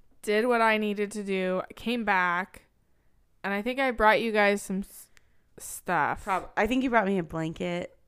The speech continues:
Speaker 2: maybe.
Speaker 1: Yeah, and I, like, brought Corey a toothbrush, which he already had. Like, I just, like, was
Speaker 2: Yeah.
Speaker 1: like, "What can I
Speaker 2: What do they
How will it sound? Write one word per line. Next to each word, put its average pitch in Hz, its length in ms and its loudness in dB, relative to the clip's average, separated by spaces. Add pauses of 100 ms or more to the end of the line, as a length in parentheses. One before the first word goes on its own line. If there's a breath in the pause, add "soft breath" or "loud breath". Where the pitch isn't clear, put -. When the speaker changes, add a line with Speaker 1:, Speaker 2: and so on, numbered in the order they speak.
(100)
Speaker 2:
maybe. 190 280 -8
Speaker 1:
Yeah, 180 480 -2
and 202 140 -2
I, 233 120 4
like, 269 260 2
brought 220 420 6
Corey 240 360 4
a 202 80 4
toothbrush, 226 640 2
which 220 140 -2
he 196 80 4
already 202 220 4
had. 190 500 4
Like, 196 140 -2
I 208 120 2
just, 226 320 -2
like, 220 220 2 (380 soft breath)
was 226 120 -2
Speaker 2:
Yeah. 202 160 8
Speaker 1:
like, 180 80 2
"What 226 560 6
can 233 260 0
I 220 80 6
Speaker 2:
What 233 120 12
do 254 100 12
they 269 160 12